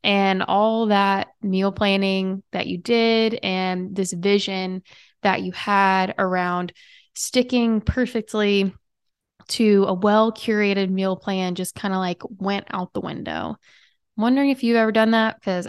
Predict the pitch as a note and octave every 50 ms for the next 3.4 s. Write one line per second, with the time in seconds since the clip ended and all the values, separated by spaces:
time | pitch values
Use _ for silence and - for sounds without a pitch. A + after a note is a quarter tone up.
0 | - - F3 F3 F3+ F#3+ F#3+ G3 G3 G3 G#3 - _ - A3+ - B3 C#4 C#4 -
1 | C4+ C4+ C4+ C4+ C4+ - - - A3+ A3 A3+ A3+ A3+ A3+ A3 - - - - -
2 | - - - - - - - _ _ - A#3 A3 A3+ A3+ A3 A3 A3+ A3+ A#3+ B3+
3 | B3 - A3 G3+ G#3 B3+ D4+